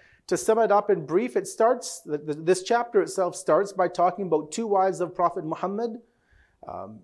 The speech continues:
these women that were paragons of disrespect, and so Allah had to reprimand them in the Quran for all eternity, for everybody to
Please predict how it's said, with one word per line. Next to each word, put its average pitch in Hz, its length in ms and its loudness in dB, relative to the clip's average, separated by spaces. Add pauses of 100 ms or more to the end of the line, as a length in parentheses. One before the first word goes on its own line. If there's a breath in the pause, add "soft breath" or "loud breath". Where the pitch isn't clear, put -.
(140)
these 156 300 -4
women 170 300 2
that 175 120 4
were 151 140 0
paragons 175 640 2
of 131 140 -4
disrespect, - 1000 -6
and 143 100 -6
so 151 140 -4
Allah 151 240 4
had 165 220 0
to 151 100 0
reprimand 170 600 -2
them 165 200 -4
in 170 140 -4
the 175 100 0
Quran 180 640 -4
for 151 220 -2
all 175 180 4
eternity, 190 600 -6
for 160 160 -2
everybody 165 460 0
to 165 300 -6